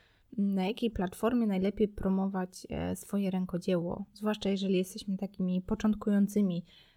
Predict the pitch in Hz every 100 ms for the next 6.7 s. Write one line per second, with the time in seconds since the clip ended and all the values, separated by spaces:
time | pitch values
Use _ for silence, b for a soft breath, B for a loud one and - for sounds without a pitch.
0 | - - 196 - 202 185 185 - 180 175
1 | 180 - 151 160 165 170 175 202 202 190
2 | 185 190 185 175 160 214 - _ B B
3 | B B B B B B _ - 220 262
4 | 269 247 208 220 208 - 254 - 208 -
5 | 190 - 269 254 214 202 202 214 208 226
6 | 220 208 202 202 220 208